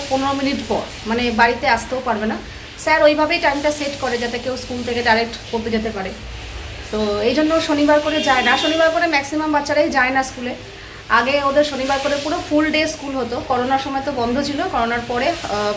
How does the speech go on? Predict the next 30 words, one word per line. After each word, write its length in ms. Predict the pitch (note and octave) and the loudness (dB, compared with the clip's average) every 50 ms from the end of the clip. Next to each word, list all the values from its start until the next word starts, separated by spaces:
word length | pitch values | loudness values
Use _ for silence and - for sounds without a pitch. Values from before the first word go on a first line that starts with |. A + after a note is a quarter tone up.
| - | -4
পুরোপুরি 380 | - B3 B3 B3 - B3+ C4+ C4+ | -4 -4 -4 -4 -4 -4 -4 -4
শনিবারটা 560 | - - C4 A#3 A#3+ A#3+ B3+ B3+ B3+ - C4 | -4 -2 0 0 2 2 2 0 0 0 0
বন্ধ 240 | A#3 A3 G#3+ A3+ A#3 A#3 | 2 2 2 2 2 0
করে 180 | B3+ B3 A#3+ | 0 0 -2
দিল। 180 | A3+ A#3+ A3+ C#4+ D#4 - - | -2 -2 -2 -4 -6 -4 0
তারপরে 340 | - A3+ A3 A3+ A3 B3 B3 | 2 2 2 2 2 0 0
আবার 180 | B3 B3 C4 C4 | 0 0 0 -2
শুরু 260 | - - B3 B3 B3 | -2 -2 -4 -4 -4
হলো 200 | B3 B3 C4+ D4+ | -4 -2 -4 -2
হাফ 240 | G#3+ A3 A3 A#3 A#3 A3+ A3 | 0 2 2 2 2 0 0
ডে, 160 | D4 G#4 - - - - - - - - - | 0 0 -2 -4 -10 -12 -12 -14 -14 -8 -4
তারপরে 240 | - G#3+ G#3+ A#3+ B3 | -2 -2 0 2 2
এখন 200 | A#3+ A#3 A#3 C4+ C4 - | 2 2 0 -2 -6 -4
পুরোপুরি 320 | - B3+ C4 B3+ D4 E4+ G#4+ A4+ - - | -4 -6 -6 -4 -2 -2 -2 -2 0 0
গরমের 300 | A3 A3 A3 B3 A#3+ A#3+ | 0 2 2 0 0 -2
ছুটির 260 | - C4 G#3+ C4 C4 - | -4 -6 -6 -6 -4 -2
পর 100 | F#4 G4+ G4+ - | -2 -2 -2 -2
ফুল 120 | D4+ C#4+ | -2 -2
ডে 220 | C#4+ C4+ C4+ C4+ B3+ | 0 2 2 4 4
আবার 160 | B3 B3 B3+ B3 - | 4 2 0 -2 -2
শনিবার 280 | A3 A3 G#3+ A#3 B3+ | 0 0 2 0 0
করে 200 | - A#3 G#3+ F#3+ | 0 -2 -4 -4
দিয়েছে। 300 | E3+ D#3+ D#3+ D#3 - - - - - - - - - - - - - - - - - | -4 -6 -8 -10 -12 -12 -14 -14 -16 -16 -16 -14 -14 -14 -14 -14 -14 -16 -14 -10 -8
কিন্তু 180 | D#4+ D4+ E4 | -6 -4 -2
শনিবারটা 420 | - D4 C#4+ D4 D4 D4 D4 D4 D4+ | 0 0 2 4 4 4 4 2 0
যেত 200 | - C4+ C4 C4+ | 0 0 -2 -2
না, 160 | C4 C4 B3 B3+ | -2 -4 -2 -2
পড়া 180 | B3 B3 B3 | -2 -2 -2
থাকে 240 | - A#3+ A3+ A#3 A#3 | -2 -2 -4 -4 -2
বলে। 200 | A3 G#3+ G#3+ | -2 -2 -2